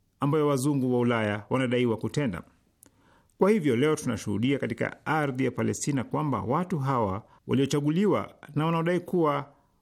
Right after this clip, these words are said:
wameonewa sasa wameamua kulipiza kisasi kwa kukandamiza taifa la Palestina na kutekeleza mauaji ya kimbari.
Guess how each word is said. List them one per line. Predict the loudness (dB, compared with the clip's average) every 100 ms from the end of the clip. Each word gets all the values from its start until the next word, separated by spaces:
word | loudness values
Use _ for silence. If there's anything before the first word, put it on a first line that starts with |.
| _
wameonewa | 0 2 2 2 0 -2
sasa | -4 -2 0 0 -2 -4 -6 -2
wameamua | 0 2 0 0 -2
kulipiza | -2 -4 -2 -4
kisasi | -4 -4 -2 -2 -6 -8 _ _ _ _
kwa | -2
kukandamiza | 0 0 2 0 2 0 -2 -8 _ _ -2
taifa | 0 0 0 -2 -2 -10 -8
la | -2 0 0
Palestina | 0 -2 -2 -2 0 0 -2 -10 _ -6
na | -2 -2
kutekeleza | -2 -2 0 0 0 -2 -8 -12 -20 _ _
mauaji | -6 -2 -2 -2 -4 -4 -8 _ _
ya | -8
kimbari. | -4 -2 0 0 -4